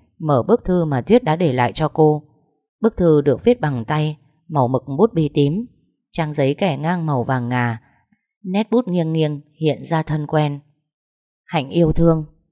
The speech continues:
mình là Tuyết đây, cô bạn cùng bàn suốt bốn năm học cấp hai của Hạnh." Đọc đến đây chắc Hạnh vô cùng bất ngờ lắm, phải không? Đúng như lời Thuyết nói,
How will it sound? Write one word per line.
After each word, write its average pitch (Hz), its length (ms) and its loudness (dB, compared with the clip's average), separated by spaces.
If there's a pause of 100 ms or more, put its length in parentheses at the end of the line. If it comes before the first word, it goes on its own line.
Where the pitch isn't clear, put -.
(300)
mình 156 280 -2
là 131 160 -4
Tuyết 240 280 -2
đây, 160 240 -6 (400)
cô 196 120 -4
bạn 151 200 -2
cùng 135 200 -4
bàn 127 320 -2
suốt 226 160 -4
bốn 170 200 -2
năm 196 120 -4
học 156 160 -6
cấp 208 160 -4
hai 180 180 -4
của 139 160 -2
Hạnh." 120 320 -6 (800)
Đọc 165 140 -2
đến 156 160 -2
đây 170 240 2
chắc 208 180 -2
Hạnh 175 160 -4
vô 165 160 2
cùng 139 280 -2
bất 175 160 -4
ngờ 156 260 0
lắm, 202 280 -4 (260)
phải 135 160 -2
không? 160 260 -2 (1040)
Đúng 160 260 2
như 214 120 2
lời 151 180 2
Thuyết 214 220 0
nói, 165 340 -2